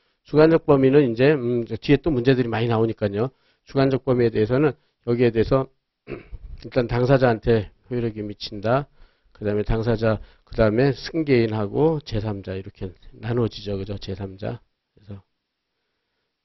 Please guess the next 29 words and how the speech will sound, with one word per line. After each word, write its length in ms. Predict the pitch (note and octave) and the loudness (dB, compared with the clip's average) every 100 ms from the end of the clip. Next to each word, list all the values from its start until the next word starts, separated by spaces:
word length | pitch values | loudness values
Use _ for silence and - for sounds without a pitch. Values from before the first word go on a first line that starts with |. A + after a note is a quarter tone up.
| _ | _
그래서 300 | _ A2 A2+ | _ -4 -2
당사자한테는 680 | G#2+ B2 B2+ C3 C3 A#2+ C3 | 0 0 4 4 4 2 0
당연히 320 | - B2+ C3 | 2 2 2
효력이 240 | A#2 C#3+ B2+ | 2 0 -2
미치겠죠. 460 | F#2+ - G2 - | -4 -4 -4 -4
원피고 340 | G2 G2+ - F#2+ | -6 -6 -8 -8
사이에. 440 | G2 G2 G2 D3 - _ _ _ _ | -6 -2 0 -2 -4 _ _ _ _
그다음에 240 | - C3 | 2 2
제삼 340 | A#2+ B2 C3+ C3 | 4 4 4 2
자는 120 | B2 | 0
당연히 280 | - B2 B2+ | 0 2 2
안 160 | G#2 | 2
미치겠죠. 580 | G#2 - - F#2 G#2+ C3 - - - _ _ | -2 -6 -6 -4 0 -2 -2 -14 -18 _ _
그다음에 240 | - A#2+ A#2+ | 0 2 4
승계인 440 | - F3 D#3+ D3 | 4 6 6 4
중에서도, 640 | B2 A#2 A#2 A2 D#3 F3 - _ _ | 4 2 4 4 4 4 0 _ _
어, 100 | G#2+ | -2
포괄 340 | - E3 D#3 | 4 6 6
승계인, 280 | C3+ A#2+ G#2 | 6 2 2
상속인, 600 | B2+ E3+ D#3+ C3 G2+ F2+ | 4 4 4 2 0 -2
그죠? 240 | A2 B2+ | -6 -4
상속인한테는 760 | B2 D3 C#3+ C#3 B2 A#2 - C3 | -2 0 4 4 4 4 2 2
당사자가 380 | A#2 A#2 A#2+ A#2+ | 0 2 4 4
동일한 580 | - C3+ C3 A2+ F#2 E2+ _ _ _ _ _ _ _ _ _ | 6 8 10 8 4 -8 _ _ _ _ _ _ _ _ _
지위를 280 | - A#2+ A2+ | -2 0 2
갖고 280 | A2 - A2 | -2 -2 -6
있기 200 | - G#2 | -4 -4
때문에 300 | A2 A2+ A#2 | 0 2 2
여기는 420 | G#2 G#2+ A#2 | 0 0 2